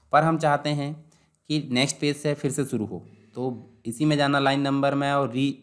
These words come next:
restart each page, इस प्रकार आपको क्लिक करना है। देखिए यहाँ से वन से लेकर यहाँ जो है आपके नेक्स्ट तक आ चुके हैं, ठीक है,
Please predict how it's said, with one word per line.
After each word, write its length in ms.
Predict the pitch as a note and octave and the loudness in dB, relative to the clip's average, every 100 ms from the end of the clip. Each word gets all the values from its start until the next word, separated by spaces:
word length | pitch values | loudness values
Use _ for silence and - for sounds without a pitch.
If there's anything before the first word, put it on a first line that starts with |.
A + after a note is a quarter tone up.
| _ - | _ -8
restart 580 | A#2+ D3 - C3+ C#3 - | -2 -2 6 8 8 4
each 180 | B2+ A#2+ | -4 -4
page, 240 | G#2+ F2+ - - | -6 -6 -10 -16
इस 100 | A#2+ | -14
प्रकार 300 | - B2+ B2+ | -6 4 6
आपको 220 | B2+ - C3 | 6 2 -8
क्लिक 280 | B2 B2 | -6 -4
करना 240 | C3 B2+ C3+ | -2 0 0
है। 100 | C3 | -2
देखिए 280 | B2+ C#3 B2+ | -4 -4 -4
यहाँ 180 | B2 | -4
से 120 | B2 A#2+ | -6 -4
वन 220 | A#2 B2 | -2 -2
से 120 | B2 | -4
लेकर 320 | B2 A#2+ C#3+ D3+ - _ _ - | -6 0 -2 -2 -12 _ _ -8
यहाँ 320 | A#2 B2+ C3 | 0 2 2
जो 140 | A#2+ B2 | 0 -2
है 220 | B2+ C#3 | 0 0
आपके 420 | A2 A2 C3 D3 C#3+ | -2 -4 -4 -8 -6
नेक्स्ट 260 | A#2 A#2 | -6 -6
तक 280 | - C#3+ D3+ G#2+ | -2 -4 -2 -2
आ 100 | G2+ | -2
चुके 260 | G2+ G2 | -2 -10
हैं, 160 | G2 F#2+ - - | -12 -12 -18 -8
ठीक 140 | F3 | -4
है, 160 | D#3 | -4